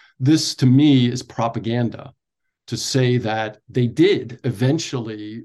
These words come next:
see the truth of Catholicism, uh,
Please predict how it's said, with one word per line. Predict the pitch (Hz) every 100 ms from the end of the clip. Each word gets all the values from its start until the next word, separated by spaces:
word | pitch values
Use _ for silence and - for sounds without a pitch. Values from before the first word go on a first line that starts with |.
| -
see | - - 160 147
the | 135
truth | 131 - 160 156 143
of | 123
Catholicism, | - 117 127 139 123 - 98 92 - - _ _ _ _ _ _ _
uh, | 113 113 113